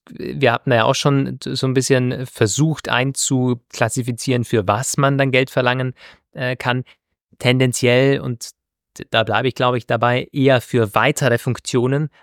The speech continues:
als etwas, was mal kostenlos war, dann auf einmal verkaufen. Äh,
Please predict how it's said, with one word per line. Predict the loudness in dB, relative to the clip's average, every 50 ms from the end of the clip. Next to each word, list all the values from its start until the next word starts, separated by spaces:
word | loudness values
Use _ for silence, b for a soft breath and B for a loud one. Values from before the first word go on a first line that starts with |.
| b _
als | 0 2 2 2 2 0 0
etwas, | -2 -2 -2 0 -2 -2 -2 0 0
was | -2 -2 -2 0
mal | -2 -2 -2
kostenlos | 0 -2 -2 -2 -2 -4 -4 -4 0 0 0 0 2 2
war, | 2 2 2 2 0 B B B B B B B B _ -2
dann | 0 2 2
auf | 2 2 0
einmal | 0 0 0 -2 -2
verkaufen. | -2 -4 -2 -2 -2 -2 -2 -2 -4 -4 -4 -4 B B B B B B B _ _
Äh, | -8 -4 -2 0 2 0 0